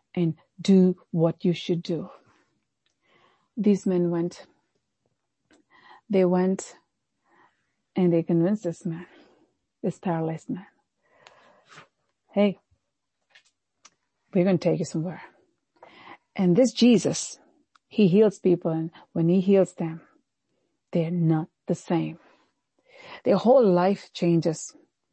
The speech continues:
You won't be paralyzed. Once you go, they're gonna come back walking, and you're gonna do this, you're gonna do that, and you're gonna do this, you're gonna,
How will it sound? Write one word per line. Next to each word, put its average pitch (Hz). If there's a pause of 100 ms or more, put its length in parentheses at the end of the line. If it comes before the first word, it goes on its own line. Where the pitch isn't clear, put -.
(680)
You 208
won't 240
be 214
paralyzed. 175
Once 202
you 208
go, 180
they're 175
gonna 165
come 160
back 151
walking, 202
and 165
you're 202
gonna -
do 165
this, 262
you're 208
gonna 160
do 175
that, 240
and 180
you're 180
gonna 196
do 254
this, 254
you're 190
gonna, 202